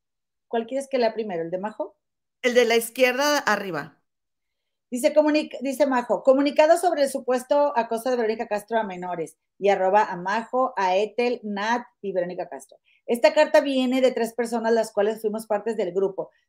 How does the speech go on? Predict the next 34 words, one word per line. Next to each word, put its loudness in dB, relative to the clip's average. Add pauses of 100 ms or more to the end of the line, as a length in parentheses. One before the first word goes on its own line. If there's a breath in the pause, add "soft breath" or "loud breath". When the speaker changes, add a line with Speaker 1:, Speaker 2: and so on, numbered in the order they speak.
Speaker 1:
Todo 6
lo 4
que 0
se -2
ha 4
estado 2
declarando 0
últimamente -2
es -4
una -6
completa -2
mentira. -12 (480)
La 2
señora 4
Verónica 2
Castro 0
jamás 2
nos -2
obligó, 2 (260)
nos -4
pidió, 2
ni 0
nos -2
incitó 0
a 2
compartir -2
fotos -8
íntimas. -10
Habían 0
conversaciones -2
en -6
tonos -4
de 4
albur, 4